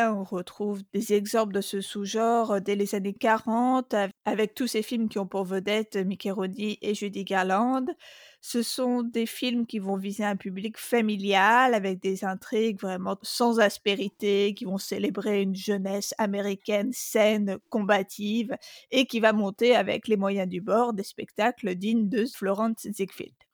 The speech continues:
On retrouve dans High School Musical tous les ingrédients de ce type d'intrigue backstage, à savoir les rivalités entre performeurs, la difficulté du groupe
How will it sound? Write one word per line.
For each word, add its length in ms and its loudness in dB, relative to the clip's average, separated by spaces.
On 100 4
retrouve 600 4
dans 120 6
High 180 6
School 120 0
Musical 520 2
tous 160 4
les 200 2
ingrédients 580 2
de 140 -2
ce 140 -4
type 240 -6
d'intrigue 420 -4
backstage, 720 4
à 80 -4
savoir 420 -2
les 160 0
rivalités 840 0
entre 260 0
performeurs, 960 4
la 140 2
difficulté 600 -4
du 140 -2
groupe 420 -4